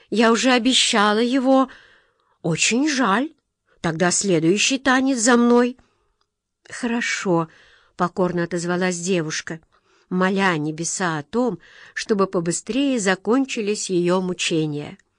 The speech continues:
Находясь рядом с Сапожковым,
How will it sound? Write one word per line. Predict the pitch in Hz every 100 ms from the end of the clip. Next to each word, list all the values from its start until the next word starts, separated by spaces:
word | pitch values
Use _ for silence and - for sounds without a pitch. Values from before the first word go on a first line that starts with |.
| _ _ _ _ _ _ _
Находясь | 170 180 180 190 175 -
рядом | 170 175 165
с | -
Сапожковым, | 170 165 175 - 226 202 160